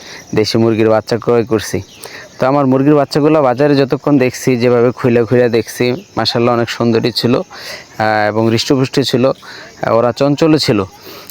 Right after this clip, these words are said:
কিন্তু বাড়িতে যখন আনছি, আনার পরে দেখা যাচ্ছে যে একটা মুরগি অসুস্থ, ওই যে নিচে বসে আছে দেখেন।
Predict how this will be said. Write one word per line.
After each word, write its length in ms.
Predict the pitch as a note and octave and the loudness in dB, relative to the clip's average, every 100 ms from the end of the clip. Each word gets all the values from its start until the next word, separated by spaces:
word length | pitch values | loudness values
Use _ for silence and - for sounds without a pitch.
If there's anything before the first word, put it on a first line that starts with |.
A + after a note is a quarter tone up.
| - | -4
কিন্তু 200 | C3+ C#3+ | 0 2
বাড়িতে 320 | B2+ C3 C3 | 2 0 0
যখন 220 | D3 B2+ B2+ | 0 2 0
আনছি, 260 | B2+ B2 C3 | 0 0 0
আনার 240 | A#2 A#2 | 0 -2
পরে 260 | - B2 B2 | -2 0 2
দেখা 220 | A#2 A2 | 2 0
যাচ্ছে 280 | A2 A2 - A2+ | 0 -2 -2 0
যে 80 | A#2+ | 0
একটা 280 | A#2 - A2 | 0 -4 -2
মুরগি 300 | A#2 A#2+ B2 A#2 | 0 2 2 0
অসুস্থ, 360 | - A2+ - A2+ C3 | 0 -4 -2 -2 0
ওই 200 | F#3+ C#3+ | 0 0
যে 120 | C3 B2+ | 2 0
নিচে 240 | A#2 B2 | 0 0
বসে 260 | A#2 G#2+ A2 | 0 0 -2
আছে 180 | G#2+ A2+ | -2 -2
দেখেন। 280 | A2 A#2+ | -2 -2